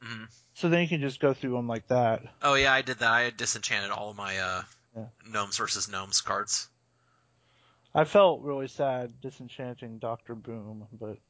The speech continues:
Speaker 1: <laughs>
Speaker 2: that was a lot of dust.
Speaker 1: Yeah.
Speaker 2: Oh, well.
Speaker 1: Womp womp.
Speaker 2: <laughs> Hearthstone is so fun.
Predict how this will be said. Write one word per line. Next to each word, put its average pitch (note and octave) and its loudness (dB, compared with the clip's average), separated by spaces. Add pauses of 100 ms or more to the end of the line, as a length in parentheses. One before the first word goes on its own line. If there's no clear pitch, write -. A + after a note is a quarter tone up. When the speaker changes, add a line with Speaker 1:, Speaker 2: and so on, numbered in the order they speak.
(420)
Speaker 1:
<laughs> - -18 (880)
Speaker 2:
that C#3 -20
was C#3 -20
a B2+ -12
lot B2 -4
of A#2 -8
dust. A2+ -4 (1700)
Speaker 1:
Yeah. G#2+ -6 (1040)
Speaker 2:
Oh, A2 -20 (800)
well. C3+ -12
Speaker 1:
Womp G#2 -16 (640)
womp. D#3 2 (920)
Speaker 2:
<laughs> - -20
Hearthstone F3 -2
is D3 -8
so C3+ -4
fun. B2 -8